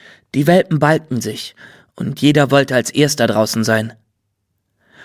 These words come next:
Auch Clef trommelte mit dem Pfoten gegen die Lichtsteintür und kläffte.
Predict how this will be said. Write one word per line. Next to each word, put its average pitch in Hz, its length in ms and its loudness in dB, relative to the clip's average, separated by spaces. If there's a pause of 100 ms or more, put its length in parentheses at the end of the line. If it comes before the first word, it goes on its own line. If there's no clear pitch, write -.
(180)
Auch 156 240 0
Clef 175 340 0
trommelte 127 420 0
mit 123 160 0
dem 120 100 0
Pfoten 127 380 0
gegen 120 200 0
die 120 100 2
Lichtsteintür 120 720 0
und 110 120 -4
kläffte. 117 520 -4